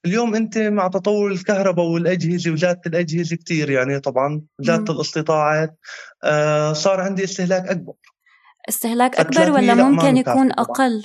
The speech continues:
Speaker 2: ولا ممكن يكون أقل؟ لأنه أنت صار في عندك براد
Speaker 1: هلأ،
Speaker 2: إنفرتر.
Speaker 1: هلأ عم-، تمام، يعني هو مفهومنا للإنفرتر هي المشكلة اللي عم نواجهها،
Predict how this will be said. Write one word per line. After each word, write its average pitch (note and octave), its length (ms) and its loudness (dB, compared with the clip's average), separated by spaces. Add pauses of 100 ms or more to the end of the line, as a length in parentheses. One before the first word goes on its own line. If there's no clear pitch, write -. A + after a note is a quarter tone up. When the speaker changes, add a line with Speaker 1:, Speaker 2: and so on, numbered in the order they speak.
Speaker 2:
ولا G#3+ 200 2
ممكن A#3+ 340 2
يكون A#3 280 0
أقل؟ G#3+ 460 0
لأنه F3+ 280 0
أنت G#3 160 -2
صار A3 200 0
في - 160 -8
عندك G3+ 380 0
براد G3+ 400 2
Speaker 1:
هلأ، G3 80 2
Speaker 2:
إنفرتر. G#3 480 0
Speaker 1:
هلأ G3+ 60 6
عم-، G#3 320 2 (600)
تمام، F3 360 0
يعني G3+ 360 0
هو A3+ 140 -2
مفهومنا A3+ 520 -2
للإنفرتر G3+ 920 -2
هي G3 220 0
المشكلة E3 380 -4
اللي D#3 100 0
عم D3 140 0
نواجهها، D#3 480 -2